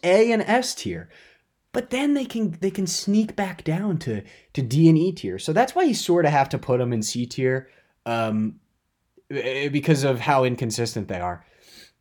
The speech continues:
Next, we have the lemon, which, you know, go figure. It's,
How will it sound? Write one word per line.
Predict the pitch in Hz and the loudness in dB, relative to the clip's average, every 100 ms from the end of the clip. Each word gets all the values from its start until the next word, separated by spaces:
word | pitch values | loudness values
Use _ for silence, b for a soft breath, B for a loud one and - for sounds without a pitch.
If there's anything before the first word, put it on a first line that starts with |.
| _ _ _ _ _ - - | _ _ _ _ _ -10 2
Next, | 190 196 | 4 4
we | 220 | 4
have | 196 165 | 6 6
the | 139 | 4
lemon, | 127 127 127 127 - - - | 4 2 0 -2 -8 -16 -6
which, | 135 - - _ - | -4 -4 -8 _ -10
you | 131 | -6
know, | 107 101 _ _ _ _ _ - | -6 -8 _ _ _ _ _ 6
go | 180 | 6
figure. | 165 156 139 143 | 6 2 4 4
It's, | 135 135 | 4 2